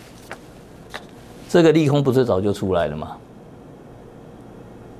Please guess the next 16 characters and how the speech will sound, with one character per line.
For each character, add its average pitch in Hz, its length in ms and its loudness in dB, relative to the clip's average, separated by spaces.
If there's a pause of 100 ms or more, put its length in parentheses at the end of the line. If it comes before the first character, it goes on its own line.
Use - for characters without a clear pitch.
(460)
这 208 140 6
个 185 120 6
利 175 160 4
空 175 160 2
不 156 80 2
是 170 100 0
礼 131 140 2
拜 156 140 6
二 147 160 4
就 143 100 0
早 117 160 2
就 117 120 2
出 110 200 -2
来 90 100 4
了 87 60 -4
吗？ 82 160 -8